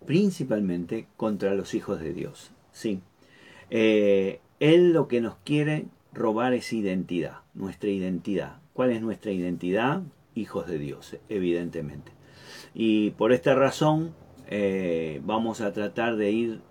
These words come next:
dilucidando, ir develando qué significa, qué es un padre, qué significa ser hijo, cu-, cuál es la relación que tenemos que tener con nuestro padre.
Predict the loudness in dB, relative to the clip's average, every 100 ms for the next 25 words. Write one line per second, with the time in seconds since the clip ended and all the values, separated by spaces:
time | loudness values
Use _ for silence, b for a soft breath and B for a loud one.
0 | -8 0 2 4 4 2 0 0 0 0
1 | 0 -2 -6 -14 -16 -6 0 4 4 4
2 | 0 -2 -2 -4 -6 B B B B B
3 | B B _ _ _ 2 4 4 2 0
4 | 0 -2 -2 -2 -4 -4 -2 -2 0 -4
5 | -2 -2 0 0 0 0 -4 -2 -4 -4
6 | -4 -6 -4 -4 -4 -8 -4 -4 -4 -4
7 | -2 0 0 2 0 0 0 0 -2 -4
8 | -4 -2 -4 -8 -8 -6 -6 -6 -8 -8
9 | -6 -6 -6 -6 -6 -8 -10 -6 -6 -4
10 | -6